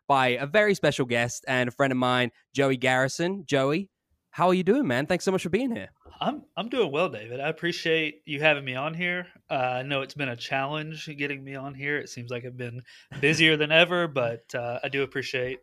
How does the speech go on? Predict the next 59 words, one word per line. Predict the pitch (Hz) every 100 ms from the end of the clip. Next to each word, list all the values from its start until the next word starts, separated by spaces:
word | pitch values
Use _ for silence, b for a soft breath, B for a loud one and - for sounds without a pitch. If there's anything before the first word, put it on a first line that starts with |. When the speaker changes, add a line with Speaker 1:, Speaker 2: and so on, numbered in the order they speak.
| _
Speaker 2:
uh, | 127 120
the | 123
time | 131 131
to | 131
be | 135
on | 151
here. | 139 113 _ _
Speaker 1:
No, | 123 135 143
man. | 127 120 123
Well, | 123
thank | 151 156 151
you | 143 139
so | 117 123
much. | 123 110 123
And | 120
like | 123 117
you |
said, | 131 113
it's | 113
been, | - 127 123
uh, | 117 110 b b -
it's | 131
been, | 160 151 135
uh, | 117 127 120 123 113 107 107 104 _ _ _ _ _ _ _ _ _
fun | - - 185 180 190 185
trying | 190 180
to | 175
get | 175
you, | 175 170
trying | - 190 170 151
to |
Speaker 2:
<laughs> | - - 247 -
Speaker 1:
figure | 196 170 175
out, | 170 175 156
like, | 139 131
when | 147 151
we | 151
can | 156 127
do | 135 139
this, | 156 143
but | 139
I've | 131
been | 139 139
really | 147 147 139
keen | 147 147 131
to | 117
get | 135
you | 127 120
on | 120 143
because | 143 131
I | 120
know | 120 127
this | 123
is | 120
gonna | 120 117
be | 117
a |
great | 110 120 113
conversation. | 120 113 110 113 110 139